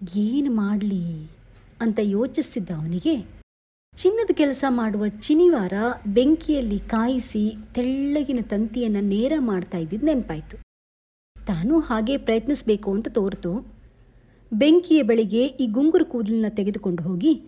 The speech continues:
ಆ ಜ್ವಾಲೆಗೆ ಹಿಡಿತಿದ್ದ ಹಾಗೆ ಥಟ್ ಅಂತ ಕೂದಲು ಸುಟ್ಟು ಬೂದಿಯಾಯ್ತು.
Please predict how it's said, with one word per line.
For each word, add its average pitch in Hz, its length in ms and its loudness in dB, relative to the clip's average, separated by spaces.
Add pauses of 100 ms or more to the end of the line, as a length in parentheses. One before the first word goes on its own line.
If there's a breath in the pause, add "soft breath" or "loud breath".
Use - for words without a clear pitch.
(540 loud breath)
ಆ 254 60 0
ಜ್ವಾಲೆಗೆ 247 600 2
ಹಿಡಿತಿದ್ದ 214 580 0
ಹಾಗೆ 220 520 -2 (720)
ಥಟ್ - 480 -2
ಅಂತ 226 200 0
ಕೂದಲು 202 500 -4
ಸುಟ್ಟು 214 440 -4 (360 loud breath)
ಬೂದಿಯಾಯ್ತು. 175 640 -6